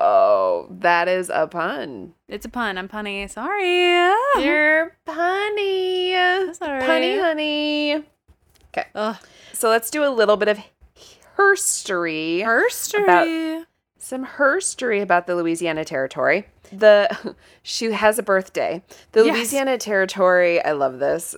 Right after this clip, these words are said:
Speaker 1: This is from the Smithsonian Magazine article about the Louisiana Territory that they did for the bicentennial of the purchase.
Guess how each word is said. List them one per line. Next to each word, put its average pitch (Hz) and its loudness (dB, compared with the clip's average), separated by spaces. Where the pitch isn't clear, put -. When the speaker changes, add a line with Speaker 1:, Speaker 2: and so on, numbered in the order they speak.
Speaker 1:
This 185 -6
is 196 -6
from 190 0
the 185 2
Smithsonian 170 0
Magazine 151 -2
article 147 0
about 147 2
the 160 -2
Louisiana 156 -4
Territory 151 -2
that 156 -2
they 156 0
did 147 0
for 147 0
the 151 -2
bicentennial 151 -2
of 180 0
the 190 -6
purchase. 226 -4